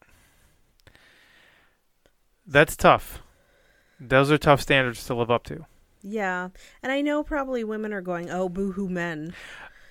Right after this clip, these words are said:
Speaker 1: I,
Speaker 2: But
Speaker 1: <laughs> I know.
Speaker 2: But still, if you wanna be treated as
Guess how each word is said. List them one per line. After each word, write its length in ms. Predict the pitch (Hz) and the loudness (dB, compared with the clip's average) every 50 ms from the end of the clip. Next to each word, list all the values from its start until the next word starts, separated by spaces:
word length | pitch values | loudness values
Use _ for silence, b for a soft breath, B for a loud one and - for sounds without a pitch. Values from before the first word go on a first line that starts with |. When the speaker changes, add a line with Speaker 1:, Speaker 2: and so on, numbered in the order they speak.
| B B | B B
Speaker 1:
I, 420 | 175 185 175 185 180 175 175 175 | 10 10 10 10 6 4 4 2
Speaker 2:
But 140 | - 220 - - - | 0 -2 -4 -4 4
Speaker 1:
<laughs> 80 | - | 8
I 100 | 147 147 | 8 10
know. 320 | 147 143 127 113 110 107 - - - - - - _ - - _ _ - | 10 10 8 8 6 2 -2 -8 -20 -20 -20 -20 _ -20 -20 _ _ -8
Speaker 2:
But 380 | 196 226 247 247 240 - - - | -4 -2 0 0 0 -2 -4 -10
still, 460 | - - - - 320 269 190 170 170 | -12 -10 -4 0 0 2 2 2 0
if 180 | 185 196 - 208 | -2 -4 -6 -8
you 180 | 220 233 254 | -10 -10 -6
wanna 280 | 277 285 277 262 247 233 | -6 -4 -4 -4 -6 -6
be 140 | 220 220 208 | -8 -10 -10
treated 640 | - - 233 220 220 208 208 196 190 180 - - _ - | -10 -10 -8 -6 -6 -4 -4 -6 -6 -8 -10 -14 _ -12
as 340 | - 185 185 180 180 180 | -8 -8 -8 -8 -10 -12